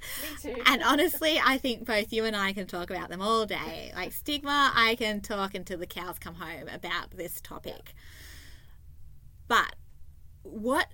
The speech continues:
Speaker 2: perpetuates stigma in this current age? We've kind of spoken about the history of mental illness and how that's led up to today's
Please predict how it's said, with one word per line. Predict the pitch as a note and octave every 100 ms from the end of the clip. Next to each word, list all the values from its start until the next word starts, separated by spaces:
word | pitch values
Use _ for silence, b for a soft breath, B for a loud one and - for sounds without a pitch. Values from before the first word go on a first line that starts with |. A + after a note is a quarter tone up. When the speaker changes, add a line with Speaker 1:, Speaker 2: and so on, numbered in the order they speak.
| -
Speaker 2:
perpetuates | D4+ D#4 - G#3+ - - F#3+ F3
stigma | - - F3 - D#3+ F3 F3+ - - -
in | G#3 F#3+
this | F#3+ -
current | - - G3+ G3 G3 - -
age? | E3+ D#3+ D#3+ -
We've | G#3 G3
kind | B3 C4+
of |
spoken | C4+ A#3 A3+ A3+
about | G#3 G3+ G3 F#3+
the |
history | F3+ - A#3+ - - G#3+
of | G#3
mental | G#3 G3 G3 G#3+ G3 F#3+ D#3 - - -
illness | - G3+ F#3+ F#3+ G3
and | E3+
how | F3+ F3
that's | F3 -
led | E3 F3
up | -
to | - F#3 F3 E3 - - - - -
today's | - F#3 F3+ F#3+ A3 A3+ A3 G3+ - -